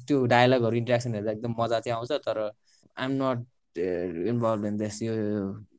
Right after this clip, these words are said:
ups and downs, ups and downs, ups and downs हुन्छ नि त्यो मुडहरूमा, त्यसपछि गएर चाहिँ उसहरूमा के, क्यारेक्टरहरू बिचको इन्टरयाक्सनमा त्यो टेन्सनहरू न। क्रिस्टोफर वाल्सको कुरा गरौँ न एकपटक। कुनै पनि एक्टर चाहिँ राम्रो डिरेक्टरको हातमा पर्यो भने चाहिँ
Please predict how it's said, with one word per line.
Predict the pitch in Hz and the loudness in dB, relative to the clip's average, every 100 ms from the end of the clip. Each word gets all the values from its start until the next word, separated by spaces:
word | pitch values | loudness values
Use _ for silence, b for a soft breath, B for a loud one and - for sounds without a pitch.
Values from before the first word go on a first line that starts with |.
| _ _ - | _ _ -16
ups | - 107 - | -6 -6 -2
and | 113 | -2
downs, | 110 110 - | 0 -2 -4
ups | 117 - | -8 -6
and | 113 | -4
downs, | 104 104 | -4 -6
ups | - 113 - | -8 -10 -6
and | 110 | -2
downs | 110 110 107 | -2 -4 -4
हुन्छ | 127 | -2
नि | 156 | -2
त्यो | 143 123 113 107 123 | 0 0 0 -6 0
मुडहरूमा, | 127 131 117 107 110 110 | 2 4 4 2 -2 -4
त्यसपछि | 104 110 113 - | -8 -10 -10 -6
गएर | 110 107 104 | -4 -2 -4
चाहिँ | - 104 98 | -4 -4 -2
उसहरूमा | 101 101 101 107 | -4 -6 -6 -4
के, | 135 123 B B B B B - - | -6 -6 B B B B B -20 -2
क्यारेक्टरहरू | 120 110 113 107 101 | 4 4 4 -2 0
बिचको | 101 104 113 | -2 -2 -2
इन्टरयाक्सनमा | 113 110 104 110 107 | 0 0 -2 -2 -4
त्यो | 104 120 | -2 0
टेन्सनहरू | 117 110 101 101 | 0 0 -2 -2
न। | 110 107 104 - _ - | -4 -4 -8 -10 _ -4
क्रिस्टोफर | 220 247 233 | -2 0 0
वाल्सको | 202 202 202 208 | 4 4 4 0
कुरा | 180 180 | 2 2
गरौँ | 147 135 151 | 2 2 0
न | 147 | -2
एकपटक। | 123 123 113 113 - _ _ | -6 -4 -4 -6 -10 _ _
कुनै | - 208 214 | 0 2 2
पनि | 226 214 214 - | 0 -6 -8 -2
एक्टर | 156 - 180 | -2 2 2
चाहिँ | 185 247 139 123 - _ - | 2 -2 -2 -6 -16 _ -4
राम्रो | 160 202 202 | 0 4 2
डिरेक्टरको | 151 165 170 165 151 | 2 2 2 -2 0
हातमा | 113 101 101 151 | 0 0 0 -4
पर्यो | 147 143 139 139 | 0 2 2 2
भने | 107 104 | -2 -6
चाहिँ | 101 185 120 | -4 -4 -4